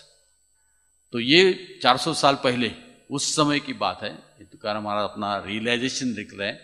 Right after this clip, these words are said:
कि कैसे उन्होंने भगवान का ध्यान किया। तो हम भी ध्यान करते हैं तो थोड़ी सी तुलना करना, कैसे हम भगवान का उन्होंने ध्यान किया और हमारा ध्यान कैसा रहता है।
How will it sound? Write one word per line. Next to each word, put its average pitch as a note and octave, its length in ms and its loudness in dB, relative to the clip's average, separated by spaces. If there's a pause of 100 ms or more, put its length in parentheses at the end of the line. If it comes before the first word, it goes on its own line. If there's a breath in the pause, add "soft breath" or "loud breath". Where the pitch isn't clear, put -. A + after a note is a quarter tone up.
(680 soft breath)
कि A#2+ 80 -10
कैसे F3+ 760 4
उन्होंने D#3 500 0
भगवान B2 360 0
का C#3 140 2
ध्यान A#2 300 0
किया। F2+ 280 -8 (960)
तो C3+ 420 0 (140)
हम C3 220 2
भी D#3 100 2
ध्यान B2 280 0
करते A#2 280 -2
हैं D#3+ 360 -10
तो - 240 -10
थोड़ी D3 200 -4
सी D#3+ 120 -6
तुलना B2 380 0
करना, E2+ 300 -8 (500)
कैसे A2 320 -6
हम G#2 160 -6
भगवान G2 300 -6
का G#2+ 100 -4
उन्होंने G#2 280 -4
ध्यान G2 240 -4
किया A2+ 200 -4
और B2+ 80 -2
हमारा A2 360 4
ध्यान G#2+ 240 -2
कैसा F#2+ 300 -6
रहता E2 260 -8
है। - 200 -18